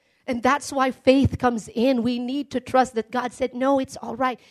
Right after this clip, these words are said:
It's not about your feelings. It's not about your performance. It's about what Jesus did on the cross for you. You are righteous forever." Amen. And that's why it takes a total trust in the fact that Jesus did it all on the cross for us.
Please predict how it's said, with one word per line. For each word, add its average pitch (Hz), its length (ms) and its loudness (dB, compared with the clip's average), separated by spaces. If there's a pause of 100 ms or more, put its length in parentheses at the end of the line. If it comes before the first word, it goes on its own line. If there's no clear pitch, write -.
It's - 180 -10
not 254 160 4
about 269 360 2
your 269 80 -10
feelings. 254 500 -4
It's - 180 -12
not 269 200 2
about 262 280 2
your 262 60 -12
performance. 269 720 2 (180)
It's - 160 -2
about 262 300 2
what 247 140 0
Jesus 285 440 -10
did 269 160 0
on 262 140 -2
the 247 80 -2
cross 247 320 -4
for 262 100 -4
you. 247 160 -2
You 240 260 -6
are 208 140 -6
righteous 220 600 -4
forever." 208 1000 0 (680)
Amen. 269 640 4
And 214 140 -2
that's 254 320 2
why 277 160 6
it 247 120 -8
takes 262 220 -6
a - 60 -8
total 285 500 2
trust 285 380 4 (200)
in 247 120 -8
the 226 80 -2
fact 233 300 -4
that 214 180 -10
Jesus 302 480 -2
did 247 220 4
it 240 100 4
all 220 220 2
on 214 100 -4
the 202 80 -4
cross 196 340 -2
for 208 160 -4
us. 208 220 0